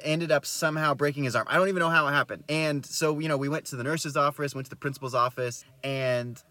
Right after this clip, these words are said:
I felt really bad. You know, I had broke someone's arm. He was my best friend. I didn't know what to do. And he felt so bad for me because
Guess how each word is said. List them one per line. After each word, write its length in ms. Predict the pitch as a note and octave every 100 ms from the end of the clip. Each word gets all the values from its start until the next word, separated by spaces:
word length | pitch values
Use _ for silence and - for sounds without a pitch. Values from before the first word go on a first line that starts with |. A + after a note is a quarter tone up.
| -
I 120 | C#3+
felt 260 | D3+ F#3 E3
really 220 | D3 B2+
bad. 260 | F#2+ E2 - _ _ -
You 140 | C3
know, 200 | A#2 A2 -
I 80 | A#2+
had 140 | A2+
broke 160 | A2+ G#2+
someone's 260 | G#2 G2+
arm. 260 | C3 D3 D#3+
He 80 | C3
was 100 | C3+
my 80 | A#2
best 240 | F2 D#2+
friend. 400 | - A2 A2 B2
I 120 | - B2+
didn't 160 | C3+
know 80 | A2
what 140 | G#2
to 80 | -
do. 220 | G#2 G2+ A#2 - - _
And 400 | C3 C#3 C#3 C3 -
he 240 | - D#3
felt 500 | G3+ - E3+ D#3 D3 - _ _ _ _ -
so 320 | - E3+ F3+
bad 380 | D3 B2+ D3 D3+
for 120 | D#3+
me 240 | B2+ C3
because 300 | D#3+ D3 D3